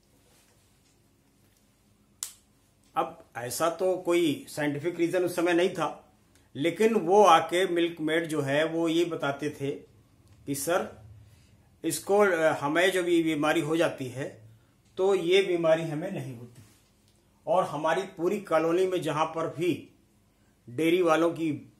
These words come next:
बस्ती है वहां पर ये बीमारी नहीं होती, किसी को नहीं। डॉक्टर एडवर्ड जेनर रिसर्च में लग गए और उन्होंने पाया कि जहां जहां पर भी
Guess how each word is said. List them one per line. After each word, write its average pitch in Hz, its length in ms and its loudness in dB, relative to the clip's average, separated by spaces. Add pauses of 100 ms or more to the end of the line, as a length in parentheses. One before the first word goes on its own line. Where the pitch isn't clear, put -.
बस्ती 147 400 -4
है 143 420 -4 (140)
वहां 156 260 0
पर 180 200 -2
ये 151 80 0
बीमारी 143 540 -2 (200)
नहीं 139 300 -2
होती, 135 280 -10
किसी 131 300 -12
को 110 140 -14
नहीं। 87 200 -20 (1080)
डॉक्टर 156 240 0
एडवर्ड 165 580 -2
जेनर 151 440 -4
रिसर्च 151 420 -4
में 147 120 0
लग 147 120 -2
गए 143 300 -8 (640)
और 156 140 0
उन्होंने 180 260 4
पाया 156 320 2
कि 180 440 -6
जहां 170 340 2
जहां 190 240 6
पर 180 240 0
भी 151 400 -2